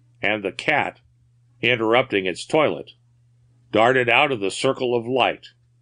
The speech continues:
and vanished. In the darkness was heard the sound of a speeding motor.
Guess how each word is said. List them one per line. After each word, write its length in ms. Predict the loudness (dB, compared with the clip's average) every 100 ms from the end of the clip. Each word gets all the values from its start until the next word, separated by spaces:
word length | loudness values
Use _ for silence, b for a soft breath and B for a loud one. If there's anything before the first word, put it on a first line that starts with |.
| _ -6
and 240 | -6 -6
vanished. 600 | -4 -2 -2 -4 -14 -20 -20 _ _ _ _ _ _ _ _ _ _ _ _
In 180 | -4 -2
the 100 | -2
darkness 720 | 2 2 2 -4 -12 -12 -18 -6
was 220 | -4 0
heard 240 | 0 0
the 100 | 0
sound 560 | -2 0 0 0 -2 -4
of 120 | -6
a 100 | -6
speeding 520 | -8 -4 -4 -2 -2
motor. 400 | 0 0 -2 -8